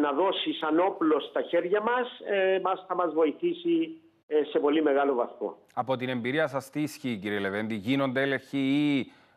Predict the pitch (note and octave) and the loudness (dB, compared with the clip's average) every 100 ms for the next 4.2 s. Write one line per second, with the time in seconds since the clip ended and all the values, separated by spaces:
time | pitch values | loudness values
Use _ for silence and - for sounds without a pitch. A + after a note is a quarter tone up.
0 | _ C3+ D3 C#3 B2 - C#3 B2 B2+ A#2 | _ 0 2 2 -2 -2 -2 -2 -2 0
1 | A#2+ B2 - A#2+ A#2+ G#2+ A#2+ B2 B2 A2+ | 2 2 0 -4 -4 -2 -2 0 -2 -2
2 | A2+ A#2 A#2 A2+ B2 A#2+ A2+ A#2 A2+ C3 | 0 0 0 0 0 -2 -2 -2 2 2
3 | B2+ - A#2 - A#2 G#2+ A2 - A2 A#2 | 0 -2 -6 -2 -2 0 -4 -2 -2 2
4 | D3 B2 | 0 2